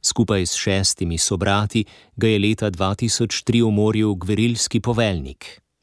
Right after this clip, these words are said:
Spomnili so se tudi enaindvajsetih mučencev, ki so jih islamistični teroristi brutalno ubili leta dva tisoč petnajst v Libiji. Med njimi je bilo dvajset koptov iz Egipta in en kristjan iz Gane.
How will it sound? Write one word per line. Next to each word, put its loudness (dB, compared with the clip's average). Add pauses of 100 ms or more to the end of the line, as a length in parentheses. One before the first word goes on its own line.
(640)
Spomnili 4
so 0
se 0
tudi 0
enaindvajsetih 0
mučencev, 0
ki -8
so -2
jih -4
islamistični 0
teroristi 0 (300)
brutalno 2
ubili 2
leta 0
dva -2
tisoč -2
petnajst 0
v 4
Libiji. 0 (680)
Med 0
njimi 4
je 2
bilo 0
dvajset -2
koptov -2
iz 0
Egipta 0 (400)
in 4
en 2
kristjan 0
iz 0
Gane. -2